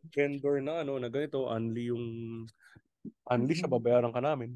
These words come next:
Speaker 1: sa nakuha ng mga tao. Yun.
Speaker 2: Mm-mm. Mm-mm.
Speaker 1: Okay,
Speaker 2: Tawag
Speaker 1: sige.
Speaker 2: dito. About sa,
Speaker 1: Mm.
Speaker 2: ano, sa hotel, ano yung,
Speaker 1: Hotel.
Speaker 2: teka lang ah, kasi di ba usually, ano to eh,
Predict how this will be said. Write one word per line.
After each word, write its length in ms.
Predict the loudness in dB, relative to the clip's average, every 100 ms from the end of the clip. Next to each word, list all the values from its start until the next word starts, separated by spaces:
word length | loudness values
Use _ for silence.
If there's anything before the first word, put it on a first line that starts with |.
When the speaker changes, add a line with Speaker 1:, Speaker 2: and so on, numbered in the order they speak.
| -14
Speaker 1:
sa 240 | -12 -8
nakuha 400 | -6 -2 4 4
ng 80 | 4
mga 160 | -2 2
tao. 300 | 4 4 0 -6
Yun. 220 | -6 -6 -12 -20 _ _ -20 _ _ _ _ _ -12
Speaker 2:
Mm-mm. 720 | -10 -6 -6 -4 -2 -2 -4
Mm-mm. 800 | -4 -4 -2 -4 -6 -12 -10 -8 -8 -12 _ _ _ _ _ _ _ _
Speaker 1:
Okay, 0 |
Speaker 2:
Tawag 400 | 0 4 6 4
Speaker 1:
sige. 320 | 0 -6 -6
Speaker 2:
dito. 240 | -6 -8 -4
About 400 | 0 4 4 4
sa, 220 | -2 -4
Speaker 1:
Mm. 240 | -4 -12 -12 -6
Speaker 2:
ano, 400 | -2 0 0 0 0 -2 -10 _ _ _ _ _ _
sa 160 | -4
hotel, 720 | 0 0 0 2 2 2 2 -2 -6 _ _ _ _ -8
ano 160 | -2 0
yung, 240 | 2 2 0 0 -2 -2 -2 -6 _ _ _ -6
Speaker 1:
Hotel. 200 | -4 0
Speaker 2:
teka 140 | 0 2
lang 180 | 0
ah, 100 | -2
kasi 200 | -2 0
di 120 | 4 6
ba 120 | 6
usually, 520 | 6 4 2 0 2
ano 240 | 0 0
to 120 | 0 2
eh, 240 | 2